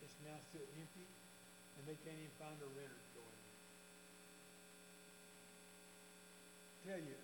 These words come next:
atmosphere changes when you walk into a place, and because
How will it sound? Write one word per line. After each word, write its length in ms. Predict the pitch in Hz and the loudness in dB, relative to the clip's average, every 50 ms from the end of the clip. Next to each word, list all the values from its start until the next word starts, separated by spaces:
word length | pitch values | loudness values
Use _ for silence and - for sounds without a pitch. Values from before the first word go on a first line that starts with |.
| - - | 2 6
atmosphere 600 | 185 202 226 220 220 208 - - - 214 196 180 - - | 10 10 10 10 8 2 0 0 4 4 4 4 4 4
changes 420 | 202 208 208 190 147 135 135 131 - - - - - - - - - | 4 6 6 4 4 2 -2 -2 -4 -6 -8 -8 -8 -8 -8 -8 -4
when 160 | - 165 156 151 | -2 0 2 2
you 120 | 165 180 185 170 | 4 2 4 6
walk 240 | 170 170 170 - - | 6 6 6 6 4
into 200 | 202 202 196 202 | 2 2 2 0
a 120 | 214 214 185 196 | -2 -2 0 2
place, 260 | 220 226 226 226 - - - - - - - - - - - - - 156 - 175 | 4 4 4 2 -2 -4 -6 -8 -8 -8 -8 -8 -8 -8 -8 -6 -4 -2 0 0
and 140 | 180 170 151 143 - - - - | 0 0 0 -2 -4 -6 -2 0
because 400 | 170 151 - 165 175 170 165 | 0 0 2 6 8 8 8